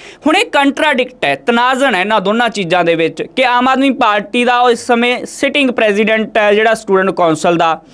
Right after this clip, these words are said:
ਅ, ਸੀ ਵਾਈ ਐਸ ਐਸ, ਜਿਹੜੀ ਕਿ ਆਮ ਆਦਮੀ ਪਾਰਟੀ ਦਾ ਅਧਿਕਾਰਤ ਵਿਦਿਆਰਥੀ ਤੇ ਨੌਜਵਾਨ ਵਿੰਗ ਹੈ, ਜਿਨ-, ਜਿਹਦੀ ਫੁੱਲ ਫਾਰਮ ਹੈ ਛਾਤਰ ਯੁਵਾ ਸੰਘਰਸ਼ ਸਮਿਤੀ। ਹੁਣ ਉਸੇ ਆਪਣੇ ਕੈਂਡੀਡੇਟ ਦੇ ਖਿਲਾਫ, ਆਪਣੇ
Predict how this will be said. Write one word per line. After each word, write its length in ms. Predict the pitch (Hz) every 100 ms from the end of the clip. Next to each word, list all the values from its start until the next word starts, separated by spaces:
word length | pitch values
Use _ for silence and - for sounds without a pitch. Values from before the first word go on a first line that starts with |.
| - - - - -
ਅ, 360 | 156 160 160 - -
ਸੀ 240 | - 208 196
ਵਾਈ 300 | 196 190 196
ਐਸ 280 | 175 170 196
ਐਸ, 200 | 180 165
ਜਿਹੜੀ 240 | 185 202
ਕਿ 140 | 190
ਆਮ 180 | 185 175
ਆਦਮੀ 180 | 175 185
ਪਾਰਟੀ 380 | 180 170 165 180
ਦਾ 100 | 180
ਅਧਿਕਾਰਤ 520 | 202 - 180 151 151
ਵਿਦਿਆਰਥੀ 500 | 170 160 156 160 180
ਤੇ 100 | 175
ਨੌਜਵਾਨ 460 | 170 156 165 170 160
ਵਿੰਗ 280 | 160 196 190
ਹੈ, 260 | 160 156 - _
ਜਿਨ-, 280 | 165 190 180
ਜਿਹਦੀ 260 | 156 180 190
ਫੁੱਲ 200 | 180 175
ਫਾਰਮ 400 | 180 180 185 190
ਹੈ 220 | 180 165 - - -
ਛਾਤਰ 460 | - 185 185 196 190
ਯੁਵਾ 440 | 175 175 180 180
ਸੰਘਰਸ਼ 440 | 180 196 175 139 151
ਸਮਿਤੀ। 500 | - 226 233 220 202 - - - - - -
ਹੁਣ 180 | 285 -
ਉਸੇ 960 | - 220 254 254 - 311 294 302 285 - _ _ - _ _ -
ਆਪਣੇ 440 | 208 208 254 262
ਕੈਂਡੀਡੇਟ 640 | 269 254 233 254 233 247 214
ਦੇ 140 | 269
ਖਿਲਾਫ, 640 | 269 202 165 190 214 214 -
ਆਪਣੇ 380 | 196 196 247